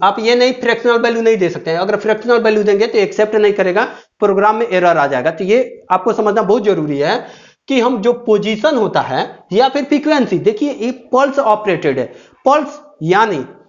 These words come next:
हाई होगा या फिर लो होगा, बीच का नहीं हो सकता है। मैं कहूं कि एक pulse दे दिया, क्या डेढ़ pulse दे सकता हूं, आधा pulse दे सकता हूं? मैं बोला दस दशमलव पांच pulse दे दो, ये तो गलत है।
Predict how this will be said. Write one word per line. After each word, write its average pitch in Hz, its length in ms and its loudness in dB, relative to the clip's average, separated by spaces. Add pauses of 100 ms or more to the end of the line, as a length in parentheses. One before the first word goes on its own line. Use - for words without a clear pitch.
(360)
हाई 190 340 0
होगा 233 300 2
या 254 220 2
फिर 320 180 -2
लो 240 240 4
होगा, 143 240 -4 (320)
बीच 262 260 2
का 247 140 0
नहीं 151 180 0
हो 135 80 0
सकता 170 280 -2
है। 190 120 -6 (300)
मैं 247 140 2
कहूं 240 200 2
कि 240 260 -6
एक 208 240 0
pulse 208 220 0
दे 180 200 2
दिया, 139 280 -2 (420)
क्या 220 160 0
डेढ़ 196 280 0
pulse 240 280 0
दे 247 200 0
सकता 226 240 -2
हूं, 123 140 -4 (180)
आधा 180 180 2
pulse 240 260 -2
दे 262 180 2
सकता 202 260 -4
हूं? 127 160 -6 (400)
मैं 277 160 0
बोला 262 200 2 (280)
दस 233 220 2
दशमलव 220 540 2 (280)
पांच 262 260 2
pulse 160 300 0
दे 135 140 2
दो, 147 160 -2
ये 190 120 0
तो 220 120 -6
गलत 254 300 0
है। 123 100 -10